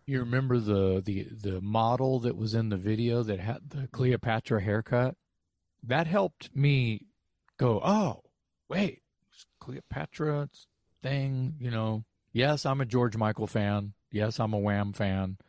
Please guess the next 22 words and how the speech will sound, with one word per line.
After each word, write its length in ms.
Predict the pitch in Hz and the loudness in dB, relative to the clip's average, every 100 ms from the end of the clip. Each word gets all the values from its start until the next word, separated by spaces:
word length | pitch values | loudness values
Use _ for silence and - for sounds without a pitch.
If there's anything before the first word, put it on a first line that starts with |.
| _ _ _ _ _ _ _ _ | _ _ _ _ _ _ _ _
So 180 | - 113 | 0 4
I, 140 | 107 | 4
every 180 | 127 139 | 4 2
time 220 | 131 120 | 2 0
that 160 | 107 107 | 0 2
video 240 | 156 139 | 4 4
would 100 | 113 | 2
come 160 | 117 120 | 0 0
in, 60 | |
I 80 | 120 | 2
would 160 | 101 98 | 0 2
watch 300 | 117 143 - | 2 2 0
it, 80 | 104 | -4
and 220 | 98 98 | -4 0
that 160 | 113 113 | 0 -2
was 180 | 110 | -8
sort 420 | - - - 143 120 | -10 -14 0 0 2
of 80 | |
an 120 | 113 113 | -2 -4
ins-, 240 | 120 - - | -6 -10 -6
a 80 | 117 | 0
little, 300 | 120 170 | 4 4